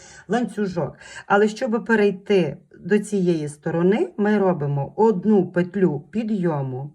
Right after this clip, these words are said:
обертаємо наше в'язання і в першу петлю пров'язуємо з'єднувальний стовпчик. І пров'язуємо по нашому ланцюжку з іншої сторони вісімнадцять з'єднувальних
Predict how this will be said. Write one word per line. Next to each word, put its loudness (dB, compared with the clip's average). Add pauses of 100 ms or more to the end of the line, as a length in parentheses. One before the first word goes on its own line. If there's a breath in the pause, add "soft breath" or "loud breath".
(120)
обертаємо 0
наше -2
в'язання -4 (420 soft breath)
і 2
в -4
першу 0
петлю 0
пров'язуємо 0 (380 loud breath)
з'єднувальний 0
стовпчик. -12 (160)
І 0 (380 loud breath)
пров'язуємо 0 (680 soft breath)
по 4
нашому 2
ланцюжку 0
з -6
іншої -6
сторони 0
вісімнадцять -2
з'єднувальних -4